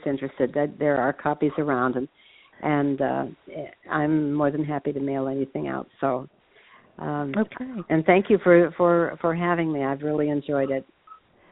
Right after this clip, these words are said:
Speaker 2: Well, uh, I've enjoyed it too, and I'm sure, uh, my listeners have. And, uh, this was just the perfect, uh, conclusion to our Warrior Women series. Uh, so thank
Speaker 1: Mm.
Speaker 2: you so very much,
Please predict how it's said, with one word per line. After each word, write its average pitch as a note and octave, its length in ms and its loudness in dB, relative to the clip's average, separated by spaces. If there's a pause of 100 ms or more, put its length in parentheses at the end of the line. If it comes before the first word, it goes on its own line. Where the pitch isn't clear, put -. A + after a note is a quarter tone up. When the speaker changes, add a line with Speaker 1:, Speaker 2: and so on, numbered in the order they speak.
(160)
Speaker 2:
Well, G3+ 320 6
uh, F#3+ 200 6
I've G3 180 6
enjoyed G3 380 2
it F3+ 100 2 (140)
too, F#3+ 160 0
and E3+ 100 2
I'm E3+ 120 2 (120)
sure, F3+ 380 4
uh, E3 340 2
my E3 180 0
listeners E3 460 -2 (100)
have. D#3+ 380 2
And, D#3 340 -2
uh, D3+ 180 4 (400)
this F#3 100 6 (100)
was F3+ 160 4
just F3+ 220 2
the E3+ 80 4
perfect, F3+ 680 0
uh, D#3 120 4 (120)
conclusion E3 840 2 (140)
to E3 200 4
our D#3 280 2
Warrior D#3 460 2
Women D3+ 420 0 (120)
series. D3+ 560 2 (100)
Uh, C#3+ 160 4 (340)
so F#3+ 160 4
thank G#3+ 200 2
Speaker 1:
Mm. D3+ 40 0
Speaker 2:
you G3+ 140 0
so G#3 120 4
very F3+ 240 2
much, D3+ 280 2